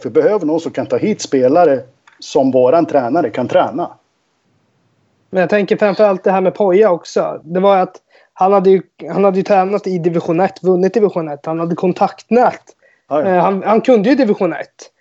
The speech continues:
Speaker 2: Kliver upp, eh, superettan, var tränare ett, en och en halv säsong. Har ett kontaktnät i superettan.
Speaker 1: Ja, ja.
Speaker 2: Alltså, Bengtsson, han har varit i Gävles U-lag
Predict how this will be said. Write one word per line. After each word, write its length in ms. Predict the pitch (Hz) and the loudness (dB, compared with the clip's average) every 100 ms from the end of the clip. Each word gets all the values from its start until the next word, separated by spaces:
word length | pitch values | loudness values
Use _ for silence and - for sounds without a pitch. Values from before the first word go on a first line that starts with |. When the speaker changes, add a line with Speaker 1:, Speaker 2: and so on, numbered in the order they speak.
| _ _ - | _ _ -10
Speaker 2:
Kliver 300 | - 226 208 | 0 2 4
upp, 360 | 190 - _ - | 0 -4 _ -4
eh, 320 | 190 185 180 | 0 2 0
superettan, 960 | - 208 180 190 196 - 160 147 156 | 2 0 2 0 0 -4 -10 -8 -6
var 140 | 170 185 | -2 -2
tränare 500 | - 196 170 170 165 | 0 0 0 0 -2
ett, 180 | 165 - | -4 -6
en 160 | 175 | -2
och 60 | 165 | 0
en 60 | |
halv 120 | 165 151 | -2 -2
säsong. 420 | 175 202 175 151 | -4 -2 -4 -2
Har 120 | 175 | -2
ett 80 | 175 | 0
kontaktnät 760 | 196 180 214 - - 226 220 | -2 0 -2 -2 -2 -2 0
i 60 | 180 | -4
superettan. 880 | 190 160 - 147 - - - 120 - - | -2 -2 -2 -6 -8 -8 -6 -6 -12 -12
Speaker 1:
Ja, 200 | 120 107 - _ _ | -10 -10 -14 _ _
ja. 140 | - 123 | -12 -2
Speaker 2:
Alltså, 460 | 170 202 220 190 - _ - | 0 2 2 2 -2 _ -10
Bengtsson, 600 | 185 190 202 - 262 233 | -2 0 -2 -2 0 2
han 160 | 196 214 | 2 2
har 100 | 254 | 2
varit 400 | 254 226 - - - _ _ _ _ _ _ _ | 2 0 -4 -18 -18 _ _ _ _ _ _ _
i 140 | 208 | -4
Gävles 600 | 208 170 175 165 185 208 - | -2 2 2 2 0 -2 -4
U-lag 600 | 247 190 156 156 180 233 | -4 0 0 0 0 -2